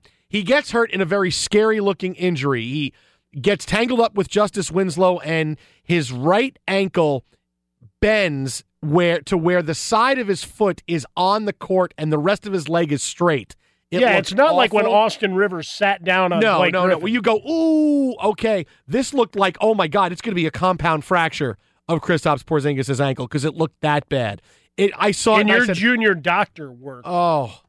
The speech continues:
Speaker 1: I saw it and I said, "Oh, my God, he's gonna be out. He's gonna be out months."
Speaker 2: From everything you learned watching Doogie Howser.
Speaker 1: He was helped off the floor, and the Knicks say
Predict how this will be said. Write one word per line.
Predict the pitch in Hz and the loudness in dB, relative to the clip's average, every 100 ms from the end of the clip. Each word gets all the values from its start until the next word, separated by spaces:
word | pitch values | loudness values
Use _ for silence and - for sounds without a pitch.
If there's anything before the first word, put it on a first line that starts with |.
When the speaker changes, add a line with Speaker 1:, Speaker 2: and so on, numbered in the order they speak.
| - | -4
Speaker 1:
I | 240 | -2
saw | - 247 | 2 2
it | |
and | 208 | 2
I | 196 | 0
said, | 196 170 | -2 -2
"Oh, | 185 | 0
my | 170 | 0
God, | 160 147 | 0 -2
he's | 143 160 | -4 -4
gonna | 160 | -4
be | 131 123 | -2 0
out. | 113 113 | 0 -2
He's | 170 165 | -4 -2
gonna | 147 | -2
be | 123 120 | 0 -2
out | 107 | -2
months." | 185 127 - - | -2 -2 -6 -4
Speaker 2:
From | 180 | 0
everything | 180 196 175 185 | 2 2 0 -2
you | 175 170 | -2 -2
learned | 180 175 | 0 0
watching | 156 160 151 156 | 0 -2 -2 -8
Doogie | 135 160 143 143 | -8 -8 -6 -6
Howser. | 147 160 113 98 _ _ _ _ | -6 -8 -10 -20 _ _ _ _
Speaker 1:
He | 196 180 | 0 2
was | 180 | 2
helped | - 196 254 - - | 0 0 0 -2 -8
off | - 226 226 | -2 0 0
the | 254 | -4
floor, | 226 - 240 156 120 156 _ _ _ _ _ _ _ _ | -6 -2 0 0 -2 -6 _ _ _ _ _ _ _ _
and | 165 180 | -2 0
the | 175 | 0
Knicks | 170 196 233 - | 2 0 0 -4
say | - 202 175 190 220 | 0 2 2 0 -4